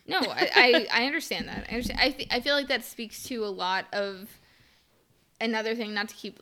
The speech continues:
Speaker 1: it's not, like, a blaming the church thing, but I think there's a responsibility that is there that they, that should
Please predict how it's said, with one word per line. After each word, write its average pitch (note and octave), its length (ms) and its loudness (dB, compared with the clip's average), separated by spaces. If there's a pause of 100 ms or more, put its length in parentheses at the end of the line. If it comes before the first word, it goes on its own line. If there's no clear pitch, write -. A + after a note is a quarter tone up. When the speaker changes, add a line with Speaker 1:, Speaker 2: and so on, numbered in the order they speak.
Speaker 1:
it's - 160 -10
not, A3 200 -4 (140)
like, G#3+ 160 -8
a G3+ 60 -4
blaming G#3 440 -6
the F#3+ 80 -8
church G3 340 -10
thing, G#3 340 -6
but A3 100 -2
I F#3 100 -2
think G3 220 -8
there's G3 220 -8
a F#3+ 60 -14
responsibility G#3+ 880 -8
that F#3+ 320 -2 (240)
is G#3+ 180 -8
there F#3+ 240 -2
that F#3 180 -8
they, E3+ 380 -12
that - 120 -16
should G#3 300 -12